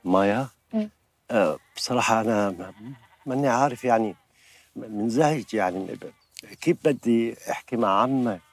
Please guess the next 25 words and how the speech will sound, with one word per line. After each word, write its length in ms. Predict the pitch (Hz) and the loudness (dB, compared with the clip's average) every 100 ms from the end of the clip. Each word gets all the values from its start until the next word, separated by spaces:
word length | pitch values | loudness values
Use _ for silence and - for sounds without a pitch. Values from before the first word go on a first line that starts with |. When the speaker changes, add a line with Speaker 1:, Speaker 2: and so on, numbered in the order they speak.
| _ _ _ _ _ | _ _ _ _ _
Speaker 2:
شو 240 | - - 175 | -2 -2 0
بهيك؟ 260 | 185 240 - | 0 0 0
متل 220 | 233 240 | 0 2
ما 60 | 214 | 0
بتحكي 440 | - 240 - 226 | 2 0 0 -2
معي. 340 | 202 240 233 - _ _ _ - | -2 -4 -8 -18 _ _ _ -4
بعدين 220 | 180 214 208 | 0 2 0
إحنا 240 | - 208 | -2 -2
عيلة 320 | 190 214 247 | -2 -2 -2
فري، 300 | 226 - 233 | -6 -2 0
أوبن 300 | 277 - 220 190 | 0 -2 -6 -4
مايندد، 400 | 214 - 233 196 | -10 -2 0 2
عادي، 360 | 202 349 - | 0 -2 0
قل 240 | - 311 339 | 0 2 0
له. 180 | 285 240 _ - | -4 -10 _ -2
Speaker 1:
إيه، 180 | 117 | 0
بقول 300 | 110 123 117 | 2 2 2
له. 120 | 95 82 - | 0 -4 0
Speaker 2:
إيه. 220 | - 320 311 _ - - - | 0 0 -4 _ -20 -14 -4
Speaker 1:
آه، 720 | 120 110 113 107 101 104 104 - 98 | 0 2 4 2 2 -2 -2 -8 -12
عمو؟ 600 | 87 107 127 135 185 208 - _ _ _ _ _ _ _ _ _ _ _ - | -2 0 2 4 4 2 -4 _ _ _ _ _ _ _ _ _ _ _ -4
آه، 220 | 135 127 | 0 0
بصراحة 480 | - - 151 156 147 | -4 -2 2 2 4
يا 80 | |
عمو 720 | 151 151 160 143 135 117 67 | 2 2 2 4 4 2 0